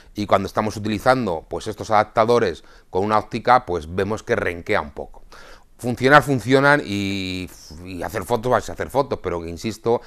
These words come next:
el rendimiento y las posibilidades que tienen estos nuevos sistemas no son totalmente aprovechables cuando utilizamos los adaptadores.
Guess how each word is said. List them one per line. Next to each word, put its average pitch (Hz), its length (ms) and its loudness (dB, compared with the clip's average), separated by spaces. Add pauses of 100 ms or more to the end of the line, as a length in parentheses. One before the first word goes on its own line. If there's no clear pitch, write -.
(180)
el 104 160 -4
rendimiento 107 600 -2
y - 20 2
las 110 120 2
posibilidades 113 640 -2
que 107 120 -4
tienen 107 180 -4
estos 107 160 -6
nuevos 104 240 -4
sistemas 104 460 -6 (300)
no 107 140 -2
son 113 160 -6
totalmente 95 520 -2
aprovechables 98 560 -2
cuando 90 180 -6
utilizamos 82 420 -10
los 87 120 -12
adaptadores. - 500 -10